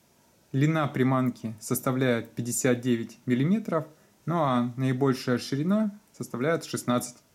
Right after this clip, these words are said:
миллиметров. Поставляется приманка на вот такой вот картонной подложке. Производитель указывает массу блесны, название приманки,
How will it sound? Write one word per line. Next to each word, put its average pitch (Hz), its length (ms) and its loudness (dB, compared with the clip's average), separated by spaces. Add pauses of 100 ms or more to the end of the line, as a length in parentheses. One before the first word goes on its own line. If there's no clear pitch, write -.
(180)
миллиметров. 131 640 0 (2000)
Поставляется 160 800 0
приманка 127 800 -2 (240)
на 135 240 0
вот 120 140 -4
такой 127 340 0
вот 113 200 -8 (360)
картонной 127 580 0
подложке. 170 800 -2 (1400)
Производитель 139 840 0
указывает 120 640 -2
массу 208 320 0
блесны, 160 680 -2 (120)
название 160 540 0
приманки, 143 800 -2